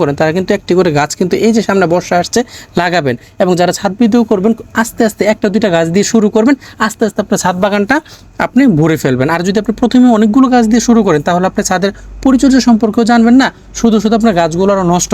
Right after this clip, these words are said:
হবে। সেই ক্ষেত্রে আমার সাজেশন হলো আপনারা ছাদ বাগানের অনেক ধরনের ভিডিও দেখবেন, তারপর হচ্ছে আপনারা মাটি তৈরি ওইভাবে প্রস্তুত করে ভালো জাতের গাছ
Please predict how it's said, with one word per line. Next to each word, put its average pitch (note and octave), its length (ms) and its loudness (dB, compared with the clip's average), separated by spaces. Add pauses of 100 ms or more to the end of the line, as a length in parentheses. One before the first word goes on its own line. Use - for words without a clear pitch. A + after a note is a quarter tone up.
হবে। B2+ 140 -4 (300)
সেই A#3+ 160 0
ক্ষেত্রে A#3 200 0 (120)
আমার G#3+ 200 2
সাজেশন A3+ 420 2
হলো A3+ 200 4
আপনারা A3 260 0 (280)
ছাদ G#3+ 200 -2
বাগানের A3 320 2
অনেক G3 180 0
ধরনের G#3 300 2
ভিডিও G#3 200 2 (120)
দেখবেন, F3+ 240 -2 (100)
তারপর F3 300 -4
হচ্ছে F#3 200 -6
আপনারা F#3+ 260 -2
মাটি F3+ 280 -2
তৈরি A3 180 2
ওইভাবে F#3 260 0
প্রস্তুত B3 380 0
করে F3 140 0 (440)
ভালো F3 240 0 (100)
জাতের A3+ 300 0
গাছ D3+ 120 -2